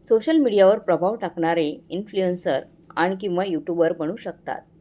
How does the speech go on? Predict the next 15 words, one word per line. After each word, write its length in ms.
शिवाय 280
हे 200
लोक 200
व्यवसाय 500
आणि 260
मार्केटिंगमध्येही 1040
हुशार 420
असतात, 320
त्यामुळे 360
सेल्स, 500
जाहिरात 440
आणि 200
बिल्डिंगमध्येही, 840
बिल्डिंगमध्येही 600
ते 100